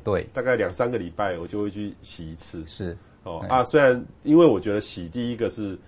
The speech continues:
Speaker 2: 尘螨就是靠着我们的身体的皮屑
Speaker 1: 是啊，
Speaker 2: 在滋生的。
Speaker 1: 它就是在，在，在生存的。
Speaker 2: 对，对，
Speaker 1: 哎，
Speaker 2: 对。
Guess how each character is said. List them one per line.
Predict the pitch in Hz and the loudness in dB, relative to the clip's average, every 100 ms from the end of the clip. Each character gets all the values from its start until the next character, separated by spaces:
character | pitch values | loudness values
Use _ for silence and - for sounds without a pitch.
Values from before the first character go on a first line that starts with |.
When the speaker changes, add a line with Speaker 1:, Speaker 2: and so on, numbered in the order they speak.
| - - - | -20 -20 -20
Speaker 2:
尘 | - 123 143 | -2 0 2
螨 | 120 | 2
就 | 117 117 | 2 -4
是 | 120 113 | -4 -6
靠 | - 127 | 2 4
着 | 107 | 4
我 | 92 87 | 2 0
们 | 90 | -4
的 | 95 | -6
身 | - 110 | -4 -6
体 | 95 | -4
的 | 85 | -8
皮 | 80 - 87 | -8 -12 -14
屑 | - 104 87 | -8 -6 -6
Speaker 1:
是 | 82 - 98 | -6 -4 0
啊， | 90 85 | 0 0
Speaker 2:
在 | 110 101 | 0 0
滋 | - 101 98 | -4 -10 -6
生 | 95 87 | -4 -4
的。 | 87 | -2
Speaker 1:
它 | 104 | -2
就 | 104 104 | 0 -2
是 | 101 | -4
在， | 95 98 92 - | -2 -2 -4 -4
在， | 104 92 87 | -4 -2 -4
在 | 85 92 | -4 -6
生 | - 90 | -6 -8
存 | 87 90 - | -8 -12 -12
的。 | - - _ | -14 -18 _
Speaker 2:
对， | - 85 82 | -8 -8 -8
对， | 87 | -8
Speaker 1:
哎， | 85 | -4
Speaker 2:
对。 | 87 80 | -2 -4